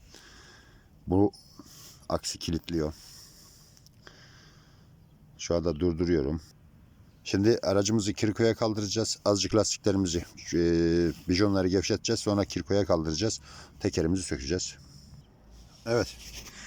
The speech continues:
Görmüş olduğunuz gibi bijonlarımızı gevşettik. Böyle T'iniz olursa daha rahat olur. T bijon.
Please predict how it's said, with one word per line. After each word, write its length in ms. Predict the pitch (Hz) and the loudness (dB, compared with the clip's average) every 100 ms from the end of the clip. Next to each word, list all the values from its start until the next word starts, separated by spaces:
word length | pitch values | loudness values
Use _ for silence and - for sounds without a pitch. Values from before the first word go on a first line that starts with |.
| - - - - - | -18 -20 -20 -20 -4
Görmüş 300 | 98 107 104 | 2 2 4
olduğunuz 380 | 104 92 101 85 | 4 4 2 0
gibi 220 | 90 117 - - - - | 0 0 -2 -14 -16 -4
bijonlarımızı 640 | 90 95 95 87 85 76 | 0 2 2 2 0 0
gevşettik. 600 | 76 95 - 92 - - - - - - - - | 0 0 0 -4 -4 -8 -12 -18 -16 -16 -18 -2
Böyle 220 | 95 120 | 4 4
T'iniz 680 | 113 135 131 127 127 123 117 | 4 4 4 4 4 2 4
olursa 440 | 135 156 135 135 135 - | 4 4 4 2 0 -2
daha 200 | 110 113 | 2 4
rahat 240 | 113 92 - | 6 4 4
olur. 280 | 101 143 - - - - - - - - - - - | 2 0 -6 -10 -10 -10 -16 -20 -20 -20 -20 -20 -6
T 240 | - 82 78 | 0 2 2
bijon. 280 | 76 104 | 2 0